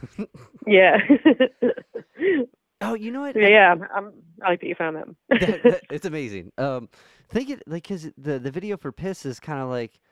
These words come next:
Speaker 1: kind of in the same way of Tetris too. May-, I didn't even think about that 'cause sonically I kinda got that vibe, but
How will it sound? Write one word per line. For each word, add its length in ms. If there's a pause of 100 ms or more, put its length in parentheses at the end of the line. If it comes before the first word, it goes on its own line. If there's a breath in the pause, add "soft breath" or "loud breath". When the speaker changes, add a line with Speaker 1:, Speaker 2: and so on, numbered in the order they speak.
(220)
Speaker 1:
kind 180
of 80
in 100
the 80
same 220
way 140
of 100
Tetris 460
too. 260
May-, 140
I 60
didn't 160
even 140
think 200
about 200
that 240
'cause 160
sonically 520
I 40
kinda 220
got 180
that 200
vibe, 320
but 180